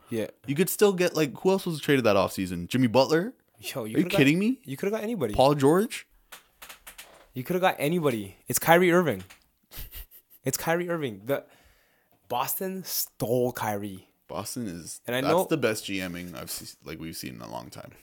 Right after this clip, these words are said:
Speaker 1: And I know Kyrie's, Kyrie's injured or whatever, and he's well known to have bad knees.
Speaker 2: Yeah.
Speaker 1: But they still won that trade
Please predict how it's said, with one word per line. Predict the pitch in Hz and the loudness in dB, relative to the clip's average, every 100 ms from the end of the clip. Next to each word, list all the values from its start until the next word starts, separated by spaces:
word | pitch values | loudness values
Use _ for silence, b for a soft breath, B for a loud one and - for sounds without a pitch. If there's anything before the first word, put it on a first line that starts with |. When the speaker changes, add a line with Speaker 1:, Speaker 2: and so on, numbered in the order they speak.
| _ | _
Speaker 1:
And | 113 | -6
I | 131 | -6
know | 151 165 | -4 -6
Kyrie's, | 170 135 123 120 113 - - | -6 -6 -4 -6 -10 -16 -14
Kyrie's | 117 113 113 | -8 -6 -6
injured | 104 107 117 | -6 -6 -4
or | 120 | -2
whatever, | 120 123 170 247 | -2 -2 -8 -10
and | 104 104 - _ b b b b b b - | -12 -12 -14 _ b b b b b b -12
he's | 123 123 | -8 -8
well | 123 123 117 | -6 -2 0
known | 113 107 | -2 -6
to | 110 | -6
have | 98 | -4
bad | 101 98 | -4 -4
knees. | 98 156 - - - | -6 -8 -10 -14 -4
Speaker 2:
Yeah. | 95 98 - _ _ _ _ _ _ _ _ _ _ | -2 -2 -8 _ _ _ _ _ _ _ _ _ _
Speaker 1:
But | 107 92 - _ _ _ _ | -4 -4 -6 _ _ _ _
they | 110 110 104 101 - | 0 2 2 0 -2
still | - 131 117 | 0 4 4
won | 107 | 2
that | 95 87 | -2 -6
trade | 98 92 85 | -8 -10 -12